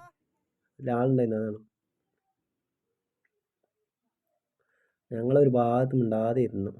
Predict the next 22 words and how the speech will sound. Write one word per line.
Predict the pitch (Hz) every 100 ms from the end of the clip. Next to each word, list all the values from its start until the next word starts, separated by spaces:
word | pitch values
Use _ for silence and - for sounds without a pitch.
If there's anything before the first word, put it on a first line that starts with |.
| - _
എന്നാലും | 127 135 160 151 135
മിണ്ടാതെ | 131 143 151
ഇരുന്നാലും | 156 143 143
അവൻ | 139 139
കളിക്കുന്നതൊക്കെ | 123 - 135 135 135
ശ്രദ്ധിക്കും | 113 110 107
കേട്ടോ. | 107 104 _ _ _ _ _ _ -
എവിടെ | 120 127
പോയാലും | 131 127
നമ്മളിങ്ങനെ | 131 131 127 127
മിണ്ടാണ്ടിരിക്കില്ല. | 120 127 127 110 - 110 - - _ _ _ _ _ _ _ 143
അത് | 131 127
ഏത് | 139 131
ഭാഗത്തെ | 123 135
കളിക്കാൻ | 135 117 127 123
പോണവനും | 123 123
അങ്ങോട്ട് | 117 120
ഓടിപ്പോകും. | 113 120 117 117 - - _ _ _ _ _ _ _ _ _ _ _ _ _ _ _ _ _ _ _ _ _ _ _ _ _ _ _ 262 _ _ _ _ _ _ _ -
ആ, | 151
ഒരു | 120 117 113 107
ചേച്ചി | 123 120 123 131
അവനെ | 120